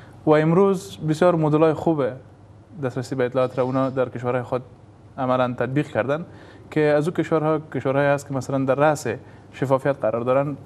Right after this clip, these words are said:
اه، و کشورهای در سطح منطقه هم هست. مثلاً هندوستان تانسته که یکی از بهترین قوانین دنیا را داشته باشه و تجارب دیگه کشورها رو اونا مختن. ما نیاز نداریم که یک دفعه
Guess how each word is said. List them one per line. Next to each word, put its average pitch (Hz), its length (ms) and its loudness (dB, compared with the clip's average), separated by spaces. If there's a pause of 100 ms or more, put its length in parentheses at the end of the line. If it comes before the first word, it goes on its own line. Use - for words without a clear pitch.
(120)
اه، 117 320 2 (1200)
و 123 240 4 (260)
کشورهای 143 320 2
در 147 60 0
سطح 151 180 -2
منطقه 151 340 2
هم 170 200 0
هست. 123 200 -4
مثلاً 131 240 -2
هندوستان 131 500 -2
تانسته 127 320 -2
که 123 200 -6 (400)
یکی 147 180 2
از 139 140 -2
بهترین 139 320 -2
قوانین 147 380 2
دنیا 131 240 -2
را 117 100 -2
داشته 110 240 -4
باشه 120 300 -6 (580)
و 143 300 4 (840)
تجارب 170 440 4
دیگه 160 180 4
کشورها 165 340 2
رو 170 60 2
اونا 170 160 2
مختن. 147 460 0 (460)
ما 160 200 4
نیاز 185 320 2
نداریم 170 340 2
که 143 320 2 (640)
یک 139 200 2
دفعه 135 360 2